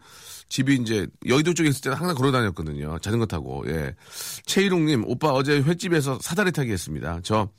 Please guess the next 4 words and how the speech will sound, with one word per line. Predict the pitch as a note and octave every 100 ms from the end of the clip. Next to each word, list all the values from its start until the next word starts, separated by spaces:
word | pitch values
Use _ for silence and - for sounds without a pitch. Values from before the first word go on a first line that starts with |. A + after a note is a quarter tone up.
| - - _ _
십이만 | - - D3 G2+ B2+ C#3
원 | C3
걸렸어요." | G2 F2 D#2+ D#2 C#2
아이고야. | - F2+ E2 E2+ D#2+